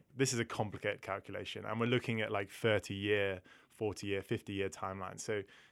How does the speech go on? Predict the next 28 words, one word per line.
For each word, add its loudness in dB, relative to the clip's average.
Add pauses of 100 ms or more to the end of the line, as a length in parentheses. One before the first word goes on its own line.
(200)
it's -6
h-, -8
it's 2
impossible 0
to -6
know -2
now -2 (140)
where 2 (300)
to -6
invest. -2
For -4
me, 6
it's 2
about 4
standing 2
for -4
what 2
I 2
believe 0
in -4
and -6
trying -4
to -4
invest -4
in -4
a -4
world -2
that -6